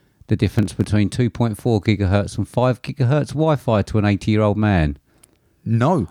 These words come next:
Speaker 1: Would not recommend that.
Speaker 2: Have you ever tried explaining it to a thirty-eight-year-old man?
Speaker 1: <laughs> Yes.
Speaker 2: Okay, how did that work?
Speaker 1: <laughs> Not just as bad as
Speaker 2: Yeah,
Speaker 1: bad.
Speaker 2: there we go.
Speaker 1: <laughs> So that's, uh, yeah, that's what I've been doing tonight.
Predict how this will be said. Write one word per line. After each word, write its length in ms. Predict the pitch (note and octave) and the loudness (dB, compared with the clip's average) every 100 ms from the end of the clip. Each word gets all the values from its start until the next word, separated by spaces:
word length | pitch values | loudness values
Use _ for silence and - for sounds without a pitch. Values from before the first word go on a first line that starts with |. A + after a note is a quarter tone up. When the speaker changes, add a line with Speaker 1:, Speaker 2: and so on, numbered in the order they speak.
| - | -4
Speaker 1:
Would 280 | B2 E3+ D#3+ | 0 0 0
not 300 | E3 E3+ - | 0 0 0
recommend 680 | E3+ E3 F3 D#3+ E3 D3 B2 | 0 0 0 0 2 2 2
that. 240 | F2 - - | 0 -2 -2
Speaker 2:
Have 200 | C3 C#3+ | 0 2
you 80 | |
ever 120 | C#3 B2+ | -2 -2
tried 280 | - B2+ | 0 0
explaining 360 | A#2+ - B2 A#2+ | -2 -2 0 0
it 40 | |
to 100 | - | -2
a 40 | A#2 | -2
thirty-eight-year-old 800 | - D#3+ - F2+ E2+ F#2 - A#2 | 0 -2 0 -2 0 0 0 0
man? 240 | E2+ E2+ - | 0 -2 -2
Speaker 1:
<laughs> 1000 | E3 - D#3 - E3 - F3 A#3 G3+ C3 | -4 -2 -6 -4 -6 -6 -2 0 0 0
Yes. 480 | A2+ C#3+ F2+ - - | 0 0 -2 -4 -2
Speaker 2:
Okay, 460 | - C#3+ C#3+ C3+ | 0 0 0 0
how 180 | D#3+ E3+ | 0 0
did 140 | A#2+ A2+ | 0 0
that 160 | C#3 A#2+ | -2 0
work? 380 | G2+ G2 - - | 0 -2 -8 -4
Speaker 1:
<laughs> 40 | |
Not 280 | E3 B2+ A#2 | 0 0 0
just 200 | D3+ C3+ | 0 0
as 80 | A#2 | 0
bad 220 | A#2+ A2 | 0 0
as 140 | G2+ - | 0 0
Speaker 2:
Yeah, 220 | - A#2 | -2 -2
Speaker 1:
bad. 240 | - A2 | 0 -2
Speaker 2:
there 180 | G2 E3+ | 2 0
we 140 | D3+ C#3+ | 0 -2
go. 240 | D#3+ C#3+ | -2 0
Speaker 1:
<laughs> 440 | G2+ F3+ F3+ D#3+ G2 | 0 -2 -4 -6 -4
So 160 | D3 | 0
that's, 300 | D3 D3 - | 0 0 0
uh, 200 | C3+ B2+ B2+ | 0 2 2
yeah, 140 | C#3 | 2
that's 200 | A#2+ - | 0 0
what 80 | A2+ | 0
I've 100 | G#2+ | 2
been 160 | A2 G#2 | 2 0
doing 200 | G2+ F#2+ | 2 2
tonight. 460 | - F#2 D2+ E2 | 2 2 4 2